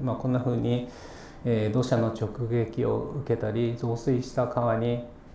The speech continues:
えー、土砂が突入して津波を発生した。それから天然ダムを形成して、えー、長期的な避難が継続したと。まあ、こんなふうな、あ、災害が、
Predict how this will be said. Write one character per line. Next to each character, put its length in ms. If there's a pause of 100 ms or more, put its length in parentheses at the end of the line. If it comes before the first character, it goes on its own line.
(160)
え 320
ー、 40
土 80
砂 200
が 60
突 220
入 140
し 60
て 160
津 160
波 220
を 40
発 200
生 180
し 60
た。 160 (640)
そ 120
れ 60
か 120
ら 60
天 280
然 160
ダ 80
ム 180
を 60
形 200
成 200
し 80
て、 280 (140)
え 320
ー、 40
長 180
期 100
的 180
な 260
避 60
難 220
が 200
継 120
続 200
し 40
た 80
と。 120 (200)
ま 80
あ、 40
こ 120
ん 60
な 80
ふ 120
う 40
な、 440
あ、 200
災 260
害 220
が、 160